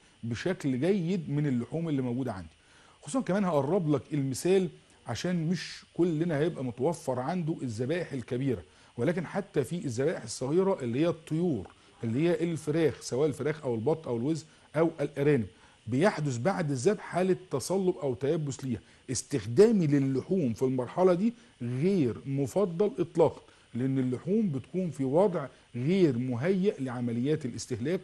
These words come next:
والتصنيع، وبالتالي بننتظر لانتهاء التصلب والتيبس الرمي والتحول إلى الشكل الأفضل في عمليات الإيه؟ الاستهلاك أو التصنيع. تعالوا نكمل كده مع بعض.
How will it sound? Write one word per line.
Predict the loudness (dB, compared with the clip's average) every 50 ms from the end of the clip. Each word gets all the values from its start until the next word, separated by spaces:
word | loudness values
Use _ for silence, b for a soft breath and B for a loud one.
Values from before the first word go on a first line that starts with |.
| -4
والتصنيع، | -2 0 2 4 4 2 2 0 0 -2 -2 -2 -4 -4 -4 -6 -8 -16 b b b b b b
وبالتالي | -6 -4 -4 -2 0 0 0
بننتظر | 0 0 -2 -2 -2 -2 0 0 0 2 4 2 2
لانتهاء | 2 0 -2 -2 -4 -4 -4 -2 2 2 2 2
التصلب | 0 -4 -4 -6 -6 -4 0 0 2 4 2 2 2 2
والتيبس | -2 -2 -2 -2 -2 -2 -2 -4 -6 -8 -10 B B B B B B
الرمي | -4 -2 0 0 0 2 2 2 2 2 2
والتحول | 2 2 0 0 -4 -10 -8 -4 -2 0 0 2 2 0 0 0
إلى | -2 -2
الشكل | -2 -2 -4 -4 -4 -4 -2 -2 -4
الأفضل | -2 -2 0 0 0 0 0 0 0 0 -2 B B B B B
في | -4 -2 0
عمليات | 0 0 0 -2 0 0 2 2 2 0 -2
الإيه؟ | -4 0 0 0 0 0 -4 _ _ -4 -2
الاستهلاك | -2 -2 -2 -6 -6 -6 -4 0 0 0 0 -2 -2 -2
أو | 0 0 0 -2 -2 -2 -2 -2
التصنيع. | -2 -4 -6 -6 -8 -10 -10 -12 -14 b b b b b b b
تعالوا | 2 2 2 2
نكمل | 2 2 2 2 0 0
كده | 0 0 0
مع | 0 0 0 2
بعض. | 2 2 2 0